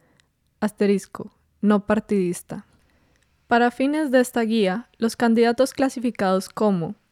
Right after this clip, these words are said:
abro comillas, sin preferencia de partido, cierra comillas, seleccionaron esa opción o no hicieron ninguna selección al inscribirse para votar.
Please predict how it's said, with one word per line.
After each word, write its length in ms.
abro 260
comillas, 680
sin 260
preferencia 640
de 80
partido, 680
cierra 380
comillas, 600
seleccionaron 840
esa 260
opción 520
o 100
no 80
hicieron 460
ninguna 400
selección 540
al 140
inscribirse 800
para 240
votar. 520